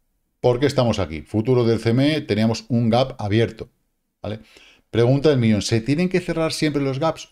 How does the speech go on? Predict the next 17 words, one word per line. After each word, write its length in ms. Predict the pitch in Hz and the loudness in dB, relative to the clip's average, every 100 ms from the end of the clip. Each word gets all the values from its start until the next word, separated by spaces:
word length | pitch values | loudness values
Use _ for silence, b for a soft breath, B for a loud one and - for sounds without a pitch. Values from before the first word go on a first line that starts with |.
| _ | _
No, 760 | 92 92 95 107 120 120 - - _ _ _ _ | -8 -4 0 2 4 2 0 -8 _ _ _ _
no, 640 | 87 85 87 87 92 107 _ - | -12 -8 -6 -6 -6 -8 _ -12
no, 560 | 85 85 87 92 - _ | -10 -6 -6 -6 -10 _
no. 320 | 85 87 78 B B B B - | -8 -8 -10 B B B B -12
Hay 160 | 101 | -10
gente 600 | - 110 120 110 117 123 _ _ _ _ | -4 0 0 -2 -6 -6 _ _ _ _
que 80 | - | -14
sí, 240 | - 175 190 | -6 -2 0
el 140 | 175 | 0
gap 180 | 143 190 | -2 -4
se 80 | 170 | -6
tiene 180 | 180 | -4
que 80 | 180 | -4
cerrar, 240 | 170 185 196 | -4 -2 -2
bla, 120 | 190 | -2
bla, 140 | 190 | -2
bla. 300 | 185 87 - | -2 -4 -6